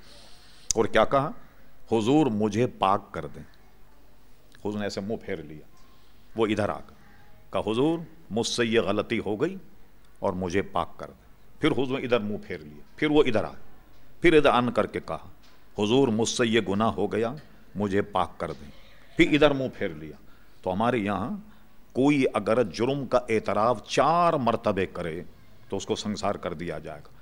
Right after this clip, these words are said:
چونکہ وہ آئے تھے کہ مجھے پاک کریں آپ، تو کیا ہوا؟ پھر وہ چوتھی مرتبہ ادھر آ گئے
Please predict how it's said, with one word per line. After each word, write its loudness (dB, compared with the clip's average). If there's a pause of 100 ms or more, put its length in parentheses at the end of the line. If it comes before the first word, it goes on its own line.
(220)
چونکہ 2
وہ 6
آئے 4
تھے -2
کہ -8
مجھے 2 (720)
پاک 2
کریں 4
آپ، 0 (400)
تو -2
کیا 4
ہوا؟ 0 (340)
پھر 6
وہ 6
چوتھی 2
مرتبہ 2
ادھر 6
آ 4
گئے -6